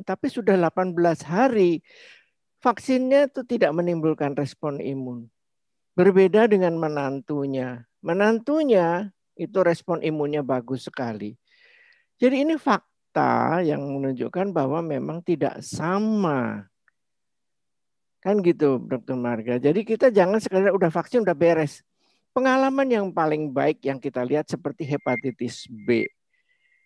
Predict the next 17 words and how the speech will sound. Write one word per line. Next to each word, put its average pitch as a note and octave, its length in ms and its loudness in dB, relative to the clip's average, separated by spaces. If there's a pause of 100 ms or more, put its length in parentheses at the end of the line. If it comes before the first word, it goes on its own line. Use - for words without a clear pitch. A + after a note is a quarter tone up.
(200)
Orang G3+ 400 2
sebelum E3+ 480 2
divaksin E3 560 0
hepatitis D3+ 720 -4
B B2+ 400 0
itu G#3+ 240 -2
diperiksa G#3 640 -2
dulu. B3+ 480 2 (480)
Dia F3+ 240 6
punya F3+ 400 2
nggak D4 320 4
an-, G3+ 240 -2
eh, F3+ 320 0
virus F3+ 320 2
di F3 80 2
dalam D3+ 320 4
badannya? C#3 560 -2